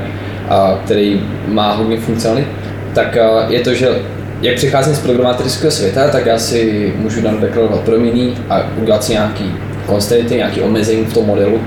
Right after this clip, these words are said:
který jsou přesně definovaný v nějaký tabulce proměnný. A, a mám tam klasický git pod kým, takže mám, přímo si můžu dát branch a zkusit si nějakou variaci na to, co jako dělám. A zároveň ty modely jsou parametrický, takže řekněme, udělám, a,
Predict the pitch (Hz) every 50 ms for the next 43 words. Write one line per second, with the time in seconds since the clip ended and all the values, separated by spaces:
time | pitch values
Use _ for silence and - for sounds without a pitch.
0 | - - - - - - - - 110 107 104 123 113 - 113 101 - 123 117 110
1 | 101 104 113 110 107 107 107 113 113 104 104 107 - - 104 104 101 107 107 104
2 | - - - 107 98 107 107 127 139 143 147 - - - - - - - - -
3 | - 101 101 101 101 101 98 - - - - 104 107 - - - - - - -
4 | - 104 107 104 104 113 110 101 - 110 107 - 101 - - 113 104 107 120 120
5 | 120 - 110 104 98 - 120 113 113 107 107 104 104 104 104 104 107 107 104 -
6 | - - - - 110 107 101 104 107 107 107 110 107 101 104 101 101 101 107 107
7 | - - - - - - - 101 95 - 107 107 104 101 101 101 104 107 104 104
8 | - - - - 95 95 98 98 107 107 107 104 104 104 - - 110 104 98 104
9 | 98 - 110 104 98 110 117 107 101 95 101 104 120 - - - - - - -
10 | - - - - - 98 104 104 101 104 107 117 117 117 120 117 120 135 123 123
11 | 123 120 120 - 135 - 117 117 120 123 117 120 123 131 - - - - 135 -
12 | - 113 113 117 120 113 110 104 98 - - - - - 113 - - 117 113 110
13 | 104 110 110 110 113 110 110 110 98 - 104 101 101 101 101 101 98